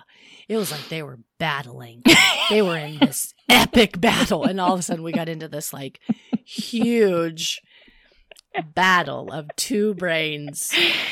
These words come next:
Speaker 1: And he had some different ideas about how those were working together and fighting each other and whatever. And I said, "Yeah, that's all fine. I just need you to understand <laughs> that's what's happening." And so I then helped him think, like,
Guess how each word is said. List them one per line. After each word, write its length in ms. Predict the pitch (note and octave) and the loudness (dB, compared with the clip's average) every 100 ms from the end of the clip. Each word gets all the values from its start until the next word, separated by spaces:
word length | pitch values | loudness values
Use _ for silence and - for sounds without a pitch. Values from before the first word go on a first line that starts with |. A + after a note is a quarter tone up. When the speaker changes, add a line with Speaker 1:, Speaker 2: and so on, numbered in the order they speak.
| - | -8
Speaker 1:
And 160 | D3 E3+ | -6 -6
he 200 | - B3+ | -4 -2
had 240 | D4+ C4+ | 0 0
some 140 | G#3+ G#3 | -2 -2
different 360 | G#3 G#3 G3 | -2 -2 -4
ideas 340 | F3+ E3+ F3 E3+ | -4 -4 -4 -4
about 200 | D#3+ D#3 | -6 -6
how 200 | E3+ D#3+ | -4 -4
those 300 | D#3+ E3+ D#3+ | -4 -8 -8
were 100 | D3+ | -8
working 360 | E3 E3+ F3 | -10 -10 -10
together 540 | F3 - E3+ E3+ F3 E3+ | -10 -6 -6 -4 -6 -6
and 220 | D#3 D#3 | -8 -12
fighting 420 | - E3+ F3 F3 | -6 -6 -4 -8
each 200 | E3+ E3 | -8 -6
other 240 | F3+ E3+ D#3 | -6 -6 -6
and 100 | D3+ | -6
whatever. 320 | D3+ D3 C#3+ | -6 -6 -8
And 100 | D3 | -10
I 40 | |
said, 260 | D#3 E3 D#3 _ _ _ _ _ _ _ _ _ | -12 -14 -16 _ _ _ _ _ _ _ _ _
"Yeah, 200 | - F3 | -4 -2
that's 220 | D#3 F#3+ | 0 -2
all 100 | F#3+ | -4
fine. 300 | E3+ E3 D#3 | -4 -4 -4
I 140 | A#2 E3+ | -6 -6
just 200 | F3+ - | -6 -8
need 160 | F#3 | -10
you 100 | D#3+ | -10
to 80 | D#3 | -8
understand 880 | D3 C#3+ E4 - A3 A#3 A4 A#3+ E4 - - - - - _ _ _ | -2 4 4 4 2 4 4 4 0 -2 -4 -4 -6 -6 _ _ _
<laughs> 720 | _ _ _ _ _ _ _ - | _ _ _ _ _ _ _ -4
that's 320 | G#3 G3+ G3+ | 0 0 0
what's 180 | G3 G#3 | -2 0
happening." 560 | F#3+ F#3+ F3+ E3+ E3 - | -2 -2 -4 -6 -6 -4
And 140 | A3 | -4
so 220 | A#3 A3+ | 0 0
I 300 | G#3+ G#3+ G3+ F#3+ | 2 0 -2 -2
then 240 | C4 C#4+ | 0 0
helped 300 | C#4 G#3 G3 | 0 -2 -4
him 140 | F#3+ | -6
think, 260 | F3 F#3+ F#3+ | -6 -8 -6
like, 300 | F3 D#3+ - | -8 -8 -12